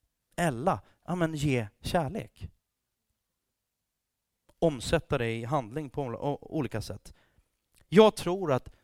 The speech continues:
sanning och nåd måste höra ihop. Någon sa så här, "Let God's truth sting and let God's grace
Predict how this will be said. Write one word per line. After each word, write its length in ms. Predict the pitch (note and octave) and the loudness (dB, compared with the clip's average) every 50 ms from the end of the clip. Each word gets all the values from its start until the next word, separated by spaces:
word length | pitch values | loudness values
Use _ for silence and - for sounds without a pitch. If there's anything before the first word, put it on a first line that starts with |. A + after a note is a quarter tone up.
| _ _ | _ _
sanning 680 | - - - - - G3+ F#3+ E3 C3+ B2+ D3 D#3+ D#3+ D3 | -8 -6 -4 2 4 4 4 4 0 -6 -6 -6 -6 -8
och 140 | C3+ - C#3+ | -8 -8 -8
nåd 440 | B2+ C3 E3 E3+ C#3+ A#2 G#2 G#2+ G2 - _ _ _ _ _ | -6 -6 -4 -4 -4 -6 -6 -8 -14 -18 _ _ _ _ _
måste 520 | C3 C#3+ E3 F#3+ F3+ - - - - B2 | -8 -2 -2 0 -2 -2 -6 -8 -6 -4
höra 260 | A#2 A#2+ A#2+ B2 B2 | -2 0 0 0 0
ihop. 340 | A#2+ C#3 E3 A2+ - _ - - _ _ _ | -2 -6 -8 -12 -14 _ -20 -20 _ _ _
Någon 280 | - E3+ F3+ F3+ F3 | 2 2 4 4 2
sa 220 | - - D#3 C#3+ C3+ | 2 0 0 0 2
så 100 | - D3 | 2 4
här, 280 | D3 D#3 D3+ C3 - - - - - - | 6 6 6 6 4 0 -10 -20 -10 -6
"Let 420 | C#3 D3+ F#3 A#3 A#3+ - - - | 4 8 8 8 8 8 2 -8
God's 640 | - C3 A#2+ E3 F3 F3 F3 E3+ D3 - - - - - _ _ _ _ | -16 0 6 8 8 8 8 6 4 0 -4 -6 -8 -12 _ _ _ _
truth 540 | - - - - F#3 G#3+ A3 G3 C#3 G#2+ - - - - - _ _ _ _ _ _ _ | -10 -10 -2 4 6 6 6 6 4 0 -4 -10 -14 -16 -20 _ _ _ _ _ _ _
sting 640 | - - - - - - G3 E3 A#2+ G#2 F#2+ F2+ F#2 - - _ _ _ _ _ _ _ _ _ _ _ _ _ _ _ _ _ _ _ _ _ _ _ _ _ | 4 6 6 6 6 2 0 -2 -4 -8 -12 -16 -20 -20 -20 _ _ _ _ _ _ _ _ _ _ _ _ _ _ _ _ _ _ _ _ _ _ _ _ _
and 240 | - C3+ C3 B2 C3 | -4 -2 -2 0 2
let 280 | D3 C#3 A#2+ - - | 2 2 2 -2 -8
God's 640 | C#3 C3 A#2 C3+ C3 B2 A#2 G#2+ G2+ - - - - - | -10 -4 -2 0 0 0 0 -2 -6 -10 -10 -12 -14 -14
grace 640 | C3 A#2 A#2 B2+ B2 A2 G#2 G#2+ - - - - | -8 -4 -2 -2 -2 -2 -4 -6 -6 -8 -8 -12